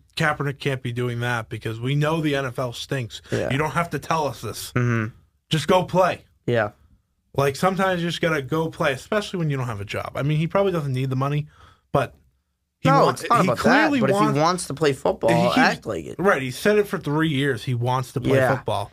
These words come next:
Speaker 2: He's acting like he's getting screwed. He knows what he has to do to get on a team
Speaker 1: Like,
Speaker 2: right now.
Speaker 1: people want you to
Speaker 2: This
Speaker 1: play
Speaker 2: was a
Speaker 1: football.
Speaker 2: chance. He blackballed himself this time.
Speaker 1: Right.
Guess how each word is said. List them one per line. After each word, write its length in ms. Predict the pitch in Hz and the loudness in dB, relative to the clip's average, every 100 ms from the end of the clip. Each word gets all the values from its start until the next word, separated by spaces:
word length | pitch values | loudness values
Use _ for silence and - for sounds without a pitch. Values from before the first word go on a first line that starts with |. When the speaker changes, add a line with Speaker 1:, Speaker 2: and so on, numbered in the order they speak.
| _ | _
Speaker 2:
He's 140 | 156 156 | 0 4
acting 260 | 196 208 214 | 4 4 2
like 80 | 190 | 2
he's 100 | 160 | 0
getting 140 | 156 | -2
screwed. 360 | - 170 151 - - _ | -2 0 0 0 -8 _
He 160 | - 220 | 2 4
knows 240 | 202 160 | 4 4
what 80 | 147 | 2
he 40 | |
has 120 | 127 | 2
to 80 | - | 0
do 100 | 123 | -2
to 80 | 113 | 0
get 120 | 117 | 0
on 120 | 113 | -2
a 40 | 110 | 0
team 220 | 147 120 | 0 2
Speaker 1:
Like, 80 | 120 | 2
Speaker 2:
right 40 | |
now. 100 | 117 | 4
Speaker 1:
people 300 | 254 220 240 | 2 2 0
want 300 | 170 180 233 | 2 2 0
you 120 | 185 185 | -2 2
to 60 | |
Speaker 2:
This 140 | 170 170 | 2 2
Speaker 1:
play 100 | 180 | 2
Speaker 2:
was 120 | 202 | 2
a 20 | |
Speaker 1:
football. 160 | 185 - | 0 2
Speaker 2:
chance. 420 | 202 185 170 - _ _ _ _ _ _ _ | 2 2 0 -8 _ _ _ _ _ _ _
He 200 | 135 180 | -2 2
blackballed 880 | 202 196 170 165 - _ - 147 139 | 4 4 4 -2 -10 _ -2 2 2
himself 480 | 123 107 156 113 - | 0 0 2 2 -2
this 180 | 120 - | -4 -4
time. 160 | - 139 | -4 -2
Speaker 1:
Right. 180 | - | -4